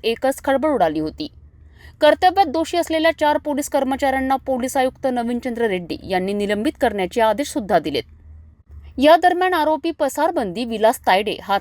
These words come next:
थेट वर्धा जिल्ह्यात पळून तेथे सुद्धा एका युवतीसोबत अश्लील चाळे करून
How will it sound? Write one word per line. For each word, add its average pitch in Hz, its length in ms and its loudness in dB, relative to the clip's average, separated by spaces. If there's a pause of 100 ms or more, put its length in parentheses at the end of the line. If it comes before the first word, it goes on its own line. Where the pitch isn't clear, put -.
थेट 233 180 -2
वर्धा 214 400 0
जिल्ह्यात 226 280 0 (100)
पळून 180 280 -2 (360)
तेथे 285 260 2
सुद्धा 320 320 4
एका 311 200 2
युवतीसोबत 226 960 0
अश्लील 247 400 0
चाळे 220 300 2
करून 175 280 0